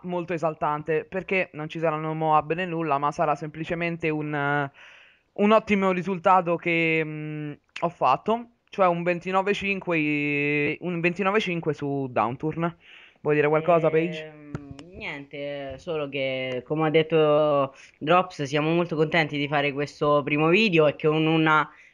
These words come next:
Speaker 2: persona che è molto speciale perché in questi ultimi tempi ci ha aiutato con il nostro canale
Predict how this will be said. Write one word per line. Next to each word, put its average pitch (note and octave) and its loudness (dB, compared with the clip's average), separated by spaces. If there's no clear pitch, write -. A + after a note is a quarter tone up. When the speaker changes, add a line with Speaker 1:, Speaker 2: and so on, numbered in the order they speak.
Speaker 2:
persona D#3+ 0
che C#3 0
è C#3+ -8
molto E3 0
speciale D#3+ 0
perché C3+ -4
in C#3 -8
questi E3 -2
ultimi E3 -2
tempi C#3+ -2
ci - -2
ha D3+ 4
aiutato D#3 2
con D3 -6
il D3 -8
nostro D#3 -8
canale E3 -2